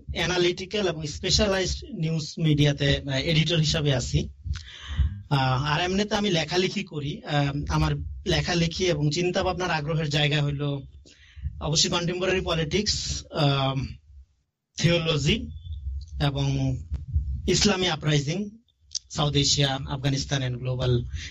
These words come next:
অ্যাফেয়ার্স, আর ফিলোসফি, লিটারেচার,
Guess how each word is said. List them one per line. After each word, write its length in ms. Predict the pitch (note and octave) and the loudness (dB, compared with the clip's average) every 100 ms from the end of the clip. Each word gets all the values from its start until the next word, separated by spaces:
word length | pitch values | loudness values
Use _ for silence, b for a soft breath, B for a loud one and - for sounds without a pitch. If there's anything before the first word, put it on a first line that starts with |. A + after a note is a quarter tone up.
| B | B
অ্যাফেয়ার্স, 600 | C3 - D#3+ G#3 - - - _ - B B B B B - | -2 2 0 2 -2 -4 -14 _ -10 B B B B B -2
আর 400 | C3+ B2+ B2 B2 - - | 2 2 2 0 -6 -2
ফিলোসফি, 680 | G3+ F3+ - C#3+ C#3+ B2+ - - - - - | 2 2 2 0 0 0 -2 -14 -20 -12 4
লিটারেচার, 600 | D3+ C#3+ A2+ G#2 - | 4 6 -2 -6 -6